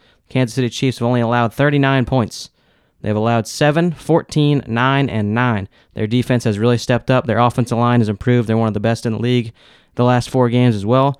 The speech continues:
They also have a rookie center who's playing one of the best in the league right now. He's a top three center in the N F L right now. All they need is th-, this offense to click a little bit more than it has.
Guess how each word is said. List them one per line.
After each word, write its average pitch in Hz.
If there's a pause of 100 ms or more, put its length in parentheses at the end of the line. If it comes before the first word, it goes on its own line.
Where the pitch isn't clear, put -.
(300)
They 110
also 117
have 123
a 110
rookie 120
center 151
who's 117
playing 120
one 117
of 113
the 113
best 120
in 120
the 113
league 113
right 110
now. 117
He's 107
a 107
top 113
three 117
center 120
in 110
the 110
N 110
F 110
L 117
right 107
now. 110 (640)
All 147
they 156
need 151
is 123
th-, 131
this -
offense 131
to 117
click 143
a 113
little 127
bit 123
more 127
than 117
it 117
has. 117